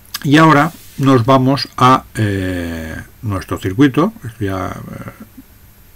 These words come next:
para que no moleste, vamos a cerrar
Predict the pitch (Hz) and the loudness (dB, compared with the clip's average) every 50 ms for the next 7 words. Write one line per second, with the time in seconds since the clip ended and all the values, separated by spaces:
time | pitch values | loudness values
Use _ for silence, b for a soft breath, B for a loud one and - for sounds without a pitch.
0 | - - - - - - - - 104 90 90 90 92 87 101 101 98 95 107 113 | -20 -20 -20 -20 -20 -20 -10 -8 -6 -6 -6 -6 -6 -6 -6 -4 -2 -2 -2 -4
1 | - - - - - - 104 98 95 95 95 95 101 98 95 - - 95 92 87 | -4 -6 -10 -10 -10 -10 -10 -10 -8 -8 -8 -8 -8 -8 -8 -6 -6 -6 -6 -6
2 | - 101 90 87 98 104 104 95 | -8 -10 -8 -6 -4 -4 -4 -4